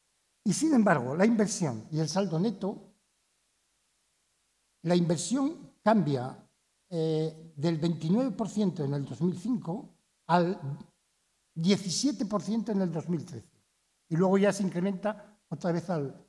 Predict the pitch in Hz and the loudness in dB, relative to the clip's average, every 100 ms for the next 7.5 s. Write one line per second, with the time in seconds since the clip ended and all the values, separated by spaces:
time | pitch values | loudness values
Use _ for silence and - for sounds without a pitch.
0 | _ _ _ _ 143 139 180 170 156 147 | _ _ _ _ -8 -4 -4 -2 -2 -2
1 | 139 160 175 160 175 165 175 151 135 147 | -2 -2 -2 -2 -2 0 0 -2 -4 -6
2 | 127 113 104 110 - _ _ _ _ _ | -8 -10 -18 -20 -20 _ _ _ _ _
3 | _ _ - 220 226 254 170 247 214 214 | _ _ -2 -2 4 4 4 2 2 4
4 | 214 - 214 190 160 214 240 - _ _ | 4 6 4 6 0 -2 -6 -16 _ _
5 | - 156 170 185 175 131 123 110 113 - | -2 2 2 2 0 -2 -6 -8 -14 -20
6 | _ _ _ _ _ _ _ _ _ _ | _ _ _ _ _ _ _ _ _ _
7 | _ _ - - | _ _ -16 -16